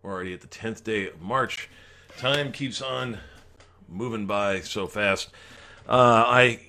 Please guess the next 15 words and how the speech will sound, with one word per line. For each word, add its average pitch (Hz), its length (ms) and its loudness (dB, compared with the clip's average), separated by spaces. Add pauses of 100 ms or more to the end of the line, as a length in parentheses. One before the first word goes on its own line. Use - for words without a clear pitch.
(160)
I 113 140 4
have 113 240 4
my 107 160 4
Baptize 120 760 2 (140)
Your 104 360 -2
Babies 107 720 0 (200)
Lex 110 300 -4
Lutheran 120 340 -4
mug 117 200 0
ready 107 180 0
to 107 80 -2
go, 113 200 2
filled 110 500 0
with - 160 -10
coffee. 117 460 2